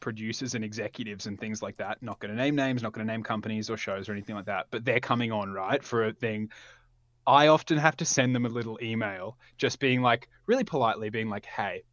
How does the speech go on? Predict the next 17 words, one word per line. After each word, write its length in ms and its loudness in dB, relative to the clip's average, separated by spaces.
I 60 -4
don't 160 2
wanna 140 2
tell 140 0
you 80 4
how 120 0
to 60 -2
do 100 0
your 100 2
job, 280 0
but 220 2
when 140 -2
you 60 -2
come 220 0
onto 240 2
this 200 0
thing, 320 0